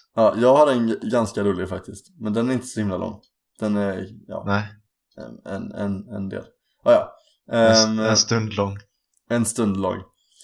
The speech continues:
Speaker 1: Ehm, och Fille,
Speaker 2: Ja.
Speaker 1: du har den uppe på, hos dig också, va?
Speaker 2: Ja.
Speaker 1: Ja. För vi ska läsa om, eh,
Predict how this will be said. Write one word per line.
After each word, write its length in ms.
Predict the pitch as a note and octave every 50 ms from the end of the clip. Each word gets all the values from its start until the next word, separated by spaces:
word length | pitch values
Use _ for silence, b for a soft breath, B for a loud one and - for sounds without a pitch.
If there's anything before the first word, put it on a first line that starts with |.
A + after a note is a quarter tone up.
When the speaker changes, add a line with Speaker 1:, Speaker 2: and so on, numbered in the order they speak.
| b b b -
Speaker 1:
Ehm, 300 | A2+ A#2 A#2 A#2 A#2 A2+
och 140 | G#2 A#2+ -
Fille, 200 | - C3+ B2+ B2
Speaker 2:
Ja. 60 | A#2+
Speaker 1:
du 100 | A2+ B2
har 160 | C3 C#3+ D3+
den 120 | C3+ B2+ B2+
uppe 200 | C3+ B2+ - A2
på, 100 | G#2 A2 G#2 - A#2
hos 140 | A2+ G#2
dig 140 | G#2 G#2+ G2
också, 220 | G2 G2 - - G2+
va? 160 | G2+ A#2+ A#2 - _ _ _ _ _ _ _ _ _ _ _ _ _ _ _ _ _ _
Speaker 2:
Ja. 340 | - G#2+ G#2+ A2 G#2+ G2+ A2 - - - -
Speaker 1:
Ja. 240 | - - - - - _ _ _ _
För 80 | - A#2+
vi 180 | A#2+ B2 C3+ C3+
ska 160 | C3 D#3 D3
läsa 400 | C#3+ C#3+ B2 - - A#2+ A2 -
om, 280 | - A2+ A2 G#2+ G#2+
eh, 120 | G#2+ G#2